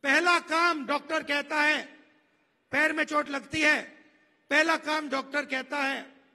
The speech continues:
"ऐसे करो, एक्सरे जाके कर लो।" एक्सरे करने के बाद साफ पता लग जाता है कि हड्डी कहां से टूटी है।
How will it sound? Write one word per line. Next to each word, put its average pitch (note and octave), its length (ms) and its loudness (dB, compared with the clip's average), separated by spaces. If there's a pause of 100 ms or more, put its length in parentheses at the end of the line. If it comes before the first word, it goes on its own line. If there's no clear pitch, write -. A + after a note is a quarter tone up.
(640)
"ऐसे B3 220 -2
करो, D4 520 -2 (1300)
एक्सरे D4 380 0
जाके C4+ 280 -2
कर A#3 180 -6
लो।" F#3+ 160 -10 (2500)
एक्सरे D#4+ 480 0
करने D#4+ 360 0
के D#4+ 60 0
बाद E4 520 -2 (1400)
साफ E4+ 460 2
पता E4 180 0
लग D#4 180 0
जाता D4+ 300 0
है D#4+ 100 2
कि E4 100 -6
हड्डी C#4 280 -2
कहां C4 260 -4
से C4+ 140 -6
टूटी C4 340 -10
है। D3+ 120 -14